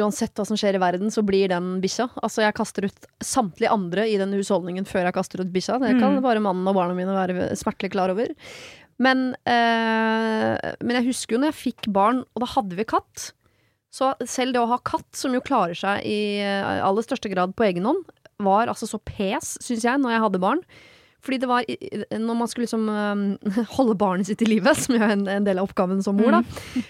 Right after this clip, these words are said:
Speaker 1: Eh, det er vel den eneste oppgaven, egentlig.
Speaker 2: Ja.
Speaker 1: <laughs> Så synes jeg det at det også var et dyr der, som også skulle ha, eh, oppmerksomhet og kjærlighet og mat, og den skulle ut, og den skulle inn, og så tenkte jeg sånn, eh, at det blir for mye for meg! Jeg holdt på å, å,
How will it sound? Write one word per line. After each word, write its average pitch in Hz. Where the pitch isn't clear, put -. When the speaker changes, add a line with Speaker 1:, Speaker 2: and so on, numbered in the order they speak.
Speaker 1:
Eh, 226
det 214
er 196
vel 196
den 196
eneste 180
oppgaven, 180
egentlig. 185
Speaker 2:
Ja. 220
Speaker 1:
<laughs> -
Så 285
synes -
jeg 262
det 262
at -
det -
også -
var 240
et 240
dyr 196
der, 311
som 294
også 220
skulle 247
ha, 247
eh, 208
oppmerksomhet 233
og -
kjærlighet 214
og 240
mat, 202
og 254
den 233
skulle 220
ut, 214
og 247
den 240
skulle -
inn, 202
og 240
så -
tenkte 220
jeg 214
sånn, 226
eh, -
at 285
det 285
blir 339
for 370
mye 381
for 392
meg! 466
Jeg 294
holdt 311
på 285
å, 285
å, 277